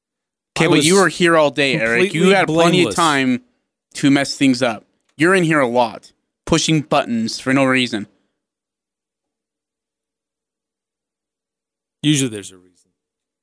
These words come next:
Speaker 1: <laughs> Hey, bu-, uh, bowl projections are, uh, about to come out.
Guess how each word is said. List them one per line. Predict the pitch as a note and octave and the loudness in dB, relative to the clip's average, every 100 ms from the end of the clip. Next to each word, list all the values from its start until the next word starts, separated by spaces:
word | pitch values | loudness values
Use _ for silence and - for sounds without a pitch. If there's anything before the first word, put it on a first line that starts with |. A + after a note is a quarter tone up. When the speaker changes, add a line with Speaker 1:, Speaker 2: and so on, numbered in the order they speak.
| - | -12
Speaker 1:
<laughs> | - - _ - - - F#4 _ _ _ E4+ - _ _ _ _ _ _ _ _ - | -12 -14 _ -8 -8 -6 -10 _ _ _ -8 -8 _ _ _ _ _ _ _ _ -2
Hey, | F#3+ F#3+ E3+ | 2 2 2
bu-, | C3+ | 0
uh, | F3 F3 E3+ | 0 2 0
bowl | C#3 A#3 E4 | 0 0 0
projections | F3+ D3+ D3 C3 - D#3+ D3+ | -4 -4 -2 -2 -6 -4 2
are, | C#3+ C#3+ | 4 4
uh, | C#3+ C3+ C3 | 2 2 0
about | B2 D#3 | 0 -4
to | - | -6
come | - C#3+ | -4 -2
out. | C3 C#3 G3 | 0 0 0